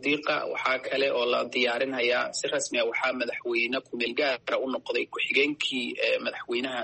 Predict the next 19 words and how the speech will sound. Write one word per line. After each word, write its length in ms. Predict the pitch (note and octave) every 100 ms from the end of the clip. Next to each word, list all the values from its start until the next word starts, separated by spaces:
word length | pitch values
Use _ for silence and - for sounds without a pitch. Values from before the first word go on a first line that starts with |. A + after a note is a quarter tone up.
| -
geeriyooday 580 | - B2 B2 A#2+ A#2+ D3 - - - - - _
oo 180 | A#2 A#2
maaragtay, 500 | B2+ A#2+ A2+ - A2+ A2+
eh, 320 | A2+ A2 G#2
isaguna, 440 | G2+ C3 A#2+ A#2 A2+ - _ _
eh, 180 | - A#2
muddo 380 | A#2 A#2+ A#2+ C#3+ C#3+ - -
noqon 320 | A#2 A#2 C3+ B2+
doona, 320 | B2 A2+ A2+ G#2+ A2 -
eh, 400 | - A2 A#2 -
maaragtay 380 | - - - B2
inta 160 | - A#2+
doorashada 380 | B2+ B2+ C3
laga 140 | B2 B2+
diyaarinhayo 600 | B2 A#2 A#2+ A#2+ A#2+ C3
madaxweynaha 540 | B2 B2+ - C3+ B2+ B2
waddanka 460 | B2+ B2 B2 - A2 -
noqon 260 | - C3+
haya, 260 | B2+ B2+ E3